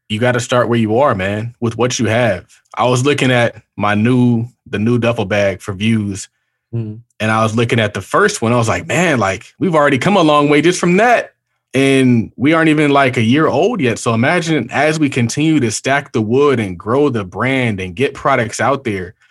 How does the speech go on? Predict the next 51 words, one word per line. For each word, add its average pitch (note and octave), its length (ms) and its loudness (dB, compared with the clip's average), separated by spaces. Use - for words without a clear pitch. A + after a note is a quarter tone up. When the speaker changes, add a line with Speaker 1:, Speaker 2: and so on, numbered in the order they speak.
Speaker 1:
building D#3 300 2
a A2+ 80 2
business C#3 400 0
is C#3 100 -6
a D3+ 60 -10
process. B2+ 500 -2
It's F#2 100 -10
not B2+ 200 0
a A#2+ 40 0
get A2 320 -4
rich B2 360 -6
thing. F2+ 240 -10
It's F#2 180 -10
a, F#2+ 220 -8
you A2 120 -8
stack C3 300 -4
the C3 60 -6
bricks, B2 360 -4
you A2 80 -4
do A#2 120 -4
these C3 220 -2
things, C#3 340 -2
you G#2+ 60 -6
get G2 220 -6
rich. - 360 -6
And A2 260 -4
so - 140 -2
I, D3+ 100 0
I E3+ 60 0
feel - 160 -4
like C#3 200 2
that's D#3+ 220 0
one D3+ 120 0
thing C3+ 80 0
that A#2 100 0
people C3 160 -2
need A#2 140 0
to G#2 80 -4
really A2+ 240 0
look A2+ 240 -4
at F#2+ 180 -6
is A2+ 400 0
if G2+ 160 -8
you C#3 140 -2
can, D#3+ 260 0
I C#3 60 4
was, E3+ 200 2
so D3 220 0
in C#3 160 0
the A#2+ 60 2
book, B2+ 400 -2